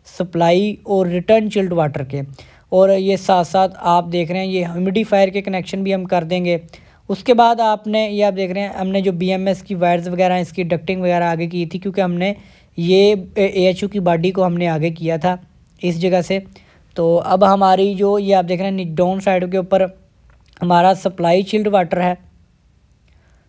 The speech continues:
तो इसको भी हम, ए, फिक्स कर देंगे। तो दोस्तों, अगर आपको वीडियोज़ एचवीएसी से रिलेटेड हैं, तो आपको अगर वीडियोज़ अच्छी लगती हैं तो हमारे, हमें सपोर्ट किया करें,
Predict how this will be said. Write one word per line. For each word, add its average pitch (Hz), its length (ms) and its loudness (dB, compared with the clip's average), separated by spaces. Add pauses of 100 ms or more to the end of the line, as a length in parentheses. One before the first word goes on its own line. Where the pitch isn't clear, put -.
(140)
तो 156 200 -8 (100)
इसको 208 320 -4
भी 214 160 0
हम, 208 380 0
ए, 185 360 2
फिक्स 185 300 -8
कर 185 200 2
देंगे। 170 340 0 (3250)
तो 165 40 -10
दोस्तों, 180 280 2
अगर 202 120 4
आपको 190 280 2
वीडियोज़ 190 520 0 (100)
एचवीएसी 180 480 -4
से 190 120 -4
रिलेटेड 185 480 -2
हैं, 180 220 0
तो 185 120 0
आपको 180 560 -2
अगर 175 220 -2
वीडियोज़ 180 480 -2 (420)
अच्छी 180 240 -2
लगती 220 260 0
हैं 214 80 -2
तो 220 80 2
हमारे, 190 340 4
हमें 185 260 -2
सपोर्ट 190 360 -2
किया 196 220 0
करें, 190 340 -2